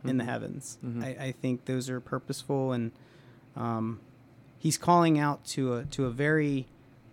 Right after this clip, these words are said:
Speaker 1: uh, troubled generation of people, and I'm thankful to be on the boat. Um, I'm hoping as many people will get on the boat as possible.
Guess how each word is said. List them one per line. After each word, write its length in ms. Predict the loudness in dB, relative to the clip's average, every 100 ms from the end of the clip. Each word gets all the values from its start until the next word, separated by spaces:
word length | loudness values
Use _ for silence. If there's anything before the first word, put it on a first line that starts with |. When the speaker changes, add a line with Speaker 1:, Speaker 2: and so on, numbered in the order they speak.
| -20 -20 -20 -20 -6
Speaker 1:
uh, 440 | -2 0 0 -4 -8
troubled 600 | -6 4 4 6 0 -2 -8 -20 -20 -18 -4
generation 960 | -2 0 0 -2 -2 -2 -2 -2 -6 -12 -20 -10
of 200 | -6 -6 -2
people, 500 | -2 -2 -6 -6 -10 -18 -20 -20 -20 -20 -6
and 260 | -2 0 2
I'm 160 | 0
thankful 420 | 0 2 2 0 -2
to 60 |
be 180 | 2 4
on 140 | 4
the 60 | 2
boat. 400 | 4 4 4 0 -6 -20 -20 -20 -20 -8
Um, 420 | -4 -2 -2 -6 -10 -20 -20 -10
I'm 80 | -2
hoping 340 | -2 0 -2
as 140 | 0 -2
many 200 | 0 0
people 520 | -2 -2 -2 -2 -4 -14 -20 -20 -20 -20 -20 -20 -20 -10
will 140 | -6 -4
get 160 | 0
on 120 | 2 2
the 80 |
boat 240 | 0 -2 -2
as 80 | 0
possible. 580 | 0 0 -4 -4 -6